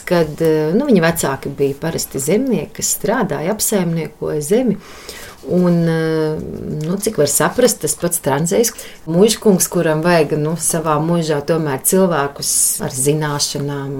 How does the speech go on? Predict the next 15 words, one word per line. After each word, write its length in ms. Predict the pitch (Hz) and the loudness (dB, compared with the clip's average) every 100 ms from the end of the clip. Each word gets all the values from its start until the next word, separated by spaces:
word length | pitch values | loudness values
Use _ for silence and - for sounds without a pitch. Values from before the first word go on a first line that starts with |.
| 151 | -6
arī 160 | 180 151 127 - | -4 -6 -8 -12
vācu 400 | 135 147 - 156 | -10 -8 -6 -4
valoda 420 | 156 160 156 151 | -2 -2 -2 -2
jāpārzina, 800 | 156 156 156 147 147 143 143 143 | -2 -4 -4 -6 -6 -6 -6 -6
varbūt 240 | 143 143 | -8 -10
savu 300 | - 160 156 | -8 -6 -4
stāju. 500 | - - 139 156 240 - - - - - - | -4 -4 -4 0 0 0 -10 -12 -14 -14 -8
Un 100 | 151 | -6
kaut 180 | 151 151 | -4 2
kādā 300 | 233 160 147 | 2 4 2
veidā 380 | 143 160 240 247 | 4 4 4 4
Matīs 560 | 185 202 175 139 - - 156 | 4 2 0 0 2 0 0
Blaumanis 480 | 160 190 220 196 | 2 4 6 4
kā 220 | - 156 139 | 2 -2 -2
pusaudzis 720 | - 233 - 208 175 160 156 | 0 2 4 4 4 2 0